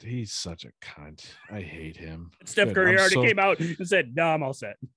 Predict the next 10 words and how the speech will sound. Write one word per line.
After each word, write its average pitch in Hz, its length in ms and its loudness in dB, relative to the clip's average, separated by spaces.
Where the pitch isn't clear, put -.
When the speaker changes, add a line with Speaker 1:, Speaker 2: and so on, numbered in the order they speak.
Speaker 1:
This 131 180 0
is 147 140 0
the 147 120 2
worst 120 480 2
super 113 280 -2
team 101 360 -6
that's 90 180 -8
ever 98 300 -6
been 95 280 -8
created. 87 560 -10